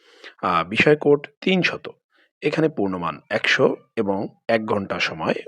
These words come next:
বরাদ্দ থাকবে। প্রথমেই আমরা দেখতে পাচ্ছি এখানে বাংলা অংশ থেকে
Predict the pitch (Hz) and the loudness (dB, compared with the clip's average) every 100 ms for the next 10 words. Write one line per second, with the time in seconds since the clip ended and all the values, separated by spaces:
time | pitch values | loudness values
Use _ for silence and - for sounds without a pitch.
0 | - 107 92 78 78 - 82 71 - _ | 2 4 4 2 -2 -2 -2 -6 -18 _
1 | _ _ _ _ _ _ _ _ _ _ | _ _ _ _ _ _ _ _ _ _
2 | _ _ _ _ _ _ _ _ 196 220 | _ _ _ _ _ _ _ _ 8 8
3 | 233 139 156 - 104 101 110 - 143 147 | 8 6 2 0 -4 -2 -2 0 0 2
4 | - 175 175 113 107 101 277 - _ _ | 2 2 0 -2 -2 -2 -2 -6 _ _
5 | _ _ 101 110 117 160 160 107 95 90 | _ _ 2 4 6 6 4 2 -2 -6
6 | 95 87 127 | -6 -2 0